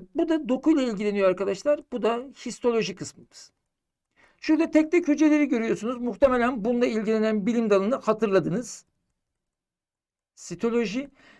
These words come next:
ve bir canlının embriyonik gelişimini gösteren bu aşamada embriyolojiye giriyor.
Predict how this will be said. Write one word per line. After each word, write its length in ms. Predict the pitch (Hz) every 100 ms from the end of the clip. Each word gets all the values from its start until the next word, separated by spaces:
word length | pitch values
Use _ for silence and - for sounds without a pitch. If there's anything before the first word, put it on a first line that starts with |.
| -
ve 160 | 320 311
bir 140 | 320
canlının 440 | 285 302 294 285 392
embriyonik 520 | 277 269 269 285 294
gelişimini 440 | 262 247 262 277 269
gösteren 540 | 220 214 208 190 196 -
bu 280 | 220 320
aşamada 560 | 285 - 180 170 294 294 _ -
embriyolojiye 680 | 277 269 240 226 196 147 156
giriyor. 260 | 143 135